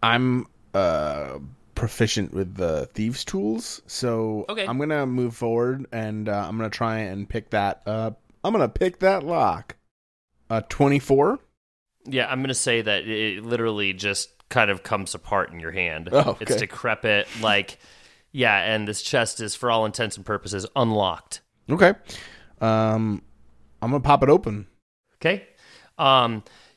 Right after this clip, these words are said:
Speaker 2: you find inside three copper pieces, a basically chipped ruby that is almost worthless. It's about the size of a pea,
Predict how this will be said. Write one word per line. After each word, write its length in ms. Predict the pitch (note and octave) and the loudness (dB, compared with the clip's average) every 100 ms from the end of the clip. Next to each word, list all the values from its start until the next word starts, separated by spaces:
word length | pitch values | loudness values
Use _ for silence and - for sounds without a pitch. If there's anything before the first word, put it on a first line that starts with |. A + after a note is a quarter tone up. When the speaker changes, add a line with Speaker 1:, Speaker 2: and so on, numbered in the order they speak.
| - | -10
Speaker 2:
you 140 | D#3 | -8
find 460 | - G3 F3+ F#3 F#3 | 0 2 4 2 0
inside 800 | F#3+ E3+ E3+ - C#3 C3 C3 - | -4 -4 -4 0 2 2 -2 -8
three 300 | - E3+ A3 | -14 -10 -6
copper 380 | - C#3+ C#3 | 0 2 2
pieces, 680 | A#2+ A2+ G2+ G#2+ A#2+ - - _ _ _ _ _ - | -2 -4 -4 -4 -4 -6 -8 _ _ _ _ _ 2
a 800 | C3 B2 A#2+ A#2+ A#2+ A#2 A#2 - C#3+ - _ _ | 6 6 4 2 0 -2 -8 -18 -20 -20 _ _
basically 1040 | - D#3+ D3+ E3 C3 C#3 C#3 B2 A#2 A#2+ - | 0 0 2 -2 -4 -2 0 0 -2 -6 -10
chipped 580 | - - - F3 E3+ - | -4 -2 0 0 -2 -8
ruby 600 | A2+ G#2+ B2 B2 C3 B2+ | -10 -4 -2 0 -2 -4
that 180 | A#2+ A2 | 0 0
is 220 | G#2 G2+ | 0 -2
almost 520 | A#2 A2+ A2+ A2+ G#2 - | -2 0 2 2 -2 -4
worthless. 600 | G#2 G#2+ G2+ G2+ F2 G2+ | -2 0 0 -4 -6 -6
It's 100 | - | -4
about 220 | G2 F#2+ | -2 -2
the 80 | G2 | -2
size 360 | - G2 G2 | 2 2 0
of 80 | F#2+ | -4
a 60 | F2 | -8
pea, 580 | - - A2+ A2+ B2 | -6 -2 0 0 -4